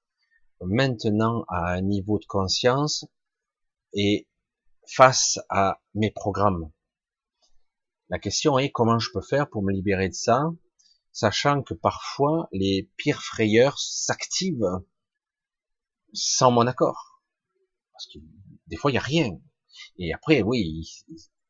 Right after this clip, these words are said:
ça engendre, la peur engendre la peur, qui alimente un égrégore, une énergie, puis du coup, je, quelque chose peut se projeter, une illusion, parce que je ne pense pas que ça soit réel. Alors,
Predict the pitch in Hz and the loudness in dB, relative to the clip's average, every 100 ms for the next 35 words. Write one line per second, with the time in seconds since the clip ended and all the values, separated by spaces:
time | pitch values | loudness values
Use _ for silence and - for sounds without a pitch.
0 | - - 92 113 113 160 135 98 78 82 | -12 -2 2 2 4 6 6 4 0 -2
1 | - 110 104 101 98 90 92 92 - 165 | 0 2 2 2 -2 0 0 0 2 0
2 | - 101 95 101 139 139 110 92 85 92 | 2 -2 0 0 0 -2 -4 -8 -4 -2
3 | 117 139 123 98 90 95 107 147 151 - | 4 4 4 0 0 -2 -2 -6 -6 -10
4 | - - 101 98 107 - 131 98 90 82 | -18 -12 -10 -6 -6 -4 -2 -2 -2 -4
5 | - _ _ - 101 107 160 143 98 - | -8 _ _ -6 -4 0 4 4 2 -4
6 | 98 - - 104 95 98 - 135 113 - | -8 -8 -4 -2 -2 -4 -4 -8 -8 -14
7 | _ _ _ 92 92 101 101 104 113 147 | _ _ _ -8 -2 0 0 0 0 -2
8 | 120 - _ _ _ _ _ _ - 87 | -4 -8 _ _ _ _ _ _ -6 -6
9 | - 90 82 87 - 87 82 127 110 - | -6 -4 -4 -4 -8 -8 -2 -2 -2 -4
10 | 127 - 98 - 85 85 82 78 - _ | -4 -6 -10 -8 -8 -6 -6 -8 -12 _
11 | _ _ _ _ _ _ _ _ _ _ | _ _ _ _ _ _ _ _ _ _
12 | _ _ _ _ _ _ _ _ _ _ | _ _ _ _ _ _ _ _ _ _
13 | _ _ _ _ _ - - - _ _ | _ _ _ _ _ -20 -20 -20 _ _
14 | 104 107 104 | 8 10 10